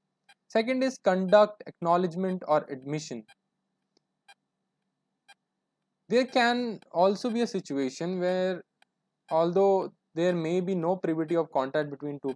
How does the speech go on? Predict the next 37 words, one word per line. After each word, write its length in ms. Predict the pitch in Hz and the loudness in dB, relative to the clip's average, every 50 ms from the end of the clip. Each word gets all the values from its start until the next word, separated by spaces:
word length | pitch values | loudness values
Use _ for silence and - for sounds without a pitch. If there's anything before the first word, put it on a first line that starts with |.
| - | 4
parties, 460 | - 156 180 185 - 143 123 123 - _ _ _ _ _ _ _ _ - | 4 4 4 4 2 -4 -6 -6 -8 _ _ _ _ _ _ _ _ -2
but 100 | 233 240 | 0 0
if 100 | 254 202 | 0 2
one 200 | 190 226 240 262 | 2 2 2 2
of 180 | 269 254 220 | 0 0 0
them 260 | 226 233 233 233 220 | 0 0 0 0 2
by 200 | 196 196 190 202 | 4 6 6 6
his 220 | 208 220 214 220 - | 6 4 0 -2 -2
conduct 520 | - 175 170 170 180 180 196 196 190 - - | 0 2 2 2 4 4 4 4 2 0 2
or 200 | 165 175 175 151 | 4 4 4 4
acknowledgement 720 | 147 - 160 156 156 160 180 185 160 156 156 143 143 - | 2 0 0 0 2 2 2 0 -2 -2 -6 -6 -4 -4
recognizes 720 | 139 143 143 - 190 185 190 190 190 185 185 175 190 196 | -4 -4 -2 -2 -4 -4 -2 -2 0 0 0 -2 -2 -2
the 180 | 175 175 180 160 | 0 2 2 2
right 300 | 139 139 143 160 175 170 | 4 4 2 2 2 0
of 180 | 180 170 160 - | 0 0 0 2
other, 360 | - 151 175 156 135 117 113 - _ _ _ _ _ _ _ _ _ | 2 2 2 4 2 0 -2 -4 _ _ _ _ _ _ _ _ _
he 160 | 185 208 226 | -2 0 0
may 320 | 220 196 185 202 214 240 | 2 2 2 2 2 2
be 100 | 226 240 | 0 0
liable 440 | 233 208 170 151 147 135 143 156 165 | 2 4 4 4 4 2 0 -2 -2
on 180 | 143 135 147 160 | -2 -2 -2 -2
the 60 | 165 | -4
basis 400 | 147 143 139 131 - 156 151 131 | -2 -2 -4 -4 -4 -6 -8 -4
of 220 | - 127 131 135 135 - | 0 0 0 0 0 -2
law 380 | 143 135 135 127 123 113 117 117 | -4 0 2 4 4 4 2 2
of 80 | 120 | 0
estoppel. 600 | 143 139 139 - - 180 175 170 170 - 113 101 - - _ _ _ _ _ _ _ _ _ _ _ _ _ _ _ _ _ _ - - _ _ _ _ _ _ _ _ _ _ - | -2 -8 -8 -4 0 2 2 2 0 -2 -10 -10 -10 -14 _ _ _ _ _ _ _ _ _ _ _ _ _ _ _ _ _ _ -20 -20 _ _ _ _ _ _ _ _ _ _ 4
Third 280 | - 220 226 240 247 233 | 8 8 8 8 8 4
is 180 | 254 254 233 - _ _ _ | 2 0 -2 -6 _ _ _
provision 480 | - 202 208 208 233 247 220 269 262 247 | 2 4 4 4 4 2 2 2 0 2
for 200 | - 240 226 220 | 4 4 4 4
maintenance 640 | 185 165 160 165 175 165 196 196 202 202 208 196 185 | 4 2 0 -2 0 0 0 0 0 0 -2 0 2
or 160 | - 165 170 | 2 2 4
marriage 420 | 165 156 151 156 156 170 175 160 | 4 2 2 4 4 2 0 -2
under 220 | 165 160 160 160 160 | -2 -2 -2 -4 -4
family 380 | - 151 135 131 127 123 120 | -2 -4 -4 -4 -4 -6 -6
agreement. 460 | 117 117 135 147 165 165 143 123 117 | -6 -6 -4 -4 -4 -4 -4 -6 -8